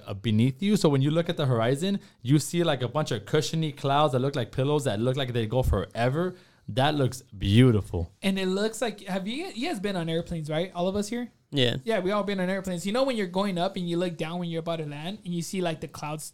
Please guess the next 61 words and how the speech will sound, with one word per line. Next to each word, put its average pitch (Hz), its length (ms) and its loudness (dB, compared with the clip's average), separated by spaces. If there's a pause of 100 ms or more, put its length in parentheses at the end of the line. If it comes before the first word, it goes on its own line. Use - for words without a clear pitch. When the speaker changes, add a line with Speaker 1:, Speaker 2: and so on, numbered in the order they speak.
(100)
Speaker 2:
be-, 156 220 -4 (180)
beneath 170 320 -2
you? 285 220 -2
Speaker 3:
Yeah, 185 140 2
yeah. 202 160 4
Speaker 2:
That's - 100 0
Speaker 3:
On 156 60 4
Speaker 2:
like 170 80 4
Speaker 3:
some 190 260 6
peaks, - 320 2
it's 151 120 -2
the 156 80 2
same 156 280 2
thing. 185 260 -6 (140)
Speaker 2:
That's 156 240 -2
Speaker 3:
And 151 140 6
you 175 60 6
can, 170 240 4
you 139 80 4
can 160 120 4
check 151 160 0
out 160 80 4
our 156 80 4
posts. - 540 2
Speaker 2:
Yeah, 208 220 2
and 190 180 -2
it's 139 100 0
Speaker 3:
We 135 80 4
have 143 160 4
Speaker 2:
great. 220 100 -2
Speaker 3:
posts 147 200 0
that 151 100 -2
are 156 80 -2
like 170 160 -4
that. - 160 -10
Speaker 2:
I 185 40 -6
think 214 180 -2
Ontario 196 340 -2
Peak, 208 240 -4
Cucamonga, 185 540 -4
Mount 170 220 -6
Baldy, 170 300 -4
all 135 160 4
that. 127 380 0
Speaker 3:
Uh, 147 100 -12
the 143 80 -2
latest 180 300 0
one 190 120 2
we 160 60 4
Speaker 2:
Oh, 247 140 8
Speaker 3:
did, 190 240 4
um, 127 220 4
Speaker 2:
Sandstone 220 440 -2
Peak. - 80 0
Speaker 3:
Sandstone 147 480 4
right 127 160 2
there 143 140 2
in 135 60 2
Malibu. 139 400 2 (160)
Speaker 2:
Yeah, 196 240 -6
that, 165 180 -14